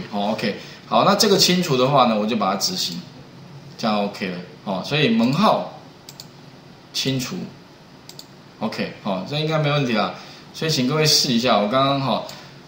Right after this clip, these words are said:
刚刚这一行哦，你可以从云端上抠下来都没完，没问题啊。再来加一个 for 回圈。那如果你实在是有问题哦，还是不太会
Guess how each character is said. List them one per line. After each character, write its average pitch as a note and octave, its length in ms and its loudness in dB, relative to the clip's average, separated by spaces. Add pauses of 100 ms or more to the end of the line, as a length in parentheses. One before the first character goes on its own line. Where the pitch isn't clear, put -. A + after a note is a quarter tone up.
刚 E3+ 180 4
刚 F#3 100 6
这 F#3 140 4
一 F#3 80 4
行 G#2+ 360 2
哦， G#2+ 240 0 (100)
你 A#2 120 2
可 A2+ 120 2
以 - 80 4
从 B2+ 220 2
云 A#2+ 160 0
端 C3 220 4
上 B2 180 2
抠 A2+ 260 0
下 A2 260 0
来 F2 100 -6
都 G2 80 -4
没 G2+ 160 -2
完， F#2+ 340 -4
没 A2 140 -2
问 A2 100 0
题 G#2+ 80 -2
啊。 A#2 100 -2
再 C#3 140 0
来 G#2+ 240 2 (640)
加 C3+ 220 2
一 B2+ 40 4
个 A#2+ 80 4
for A#2 280 0
回 F#2+ 160 -2
圈。 F#2 320 -4 (520)
那 D#3+ 120 0
如 F3+ 100 4
果 E3 140 2
你 B2+ 100 2
实 - 220 2
在 E3 180 2
是 D3 160 2
有 B2 100 4
问 A#2+ 280 0
题 F#2+ 260 -4
哦， G2 160 -2 (320)
还 A#2+ 300 0
是 C#3 180 0
不 A2+ 140 -2
太 B2 200 2
会 G2+ 280 -2